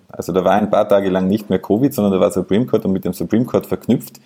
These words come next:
sind Fragen, bei denen die Republikanerinnen, äh, in der öffentlichen Meinung besser dastehen als bei covid.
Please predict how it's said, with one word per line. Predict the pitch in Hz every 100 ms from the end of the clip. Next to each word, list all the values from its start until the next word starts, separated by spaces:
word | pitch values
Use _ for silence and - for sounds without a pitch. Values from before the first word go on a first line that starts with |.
| - - _
sind | - 107 101
Fragen, | - 80 120 120
bei | 95
denen | 95 104
die | 98
Republikanerinnen, | 92 - - - - 107 95 92 92 92 _ _ _ _
äh, | 90 87 87 87 -
in | 90
der | 85
öffentlichen | 92 - 92 90 87
Meinung | 104 95 90
besser | 87 - 101
dastehen | 80 78 - 98 98
als | - 85 -
bei | - 98
covid. | - 85 - -